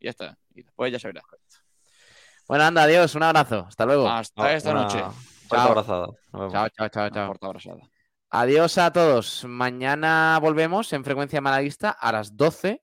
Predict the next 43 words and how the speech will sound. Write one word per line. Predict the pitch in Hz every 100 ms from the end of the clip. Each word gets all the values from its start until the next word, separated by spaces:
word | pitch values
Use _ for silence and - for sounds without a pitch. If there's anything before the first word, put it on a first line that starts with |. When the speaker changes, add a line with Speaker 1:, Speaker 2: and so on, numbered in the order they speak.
| _
Speaker 2:
con | 110 110
el | 107
programa | 107 110 120
de | 120 120
viernes, | 127 147 160 214 -
el | 104
último | 110 123 123
de | 120
la | 117
semana. | 120 123 165 - _ _ _
Y | - 127
esta | - 139
noche | 139 - 185 196 _ -
a | 117
las | 110 107 101 104 104
ocho | 127 139
y |
media, | 123 113 110 110
nueve, | 123 123 110
nueve | 123 123 120
menos | 113 -
cuarto, | 131 139 156
más | 120
o | 113
menos, | 127 170 139
estamos | - 123 117
en | 110
directo | 117 - - 208 _ _ _
con | - 113
ese | 120 123
partidazo | 113 107 107 120 143
entre | 123 113
Unicaja | 104 101 123 - 180 -
y | 117
Lenovo | 107 113 110
Tenerife. | 92 80 - _ _ _ _ _
Gracias | - 156 175 190
a | 208
todos, | 214 196 156 -
un | 180
abrazo. | 185 175 170 143 107 87 -
Hasta | 87 104 - 104
luego. | 127 104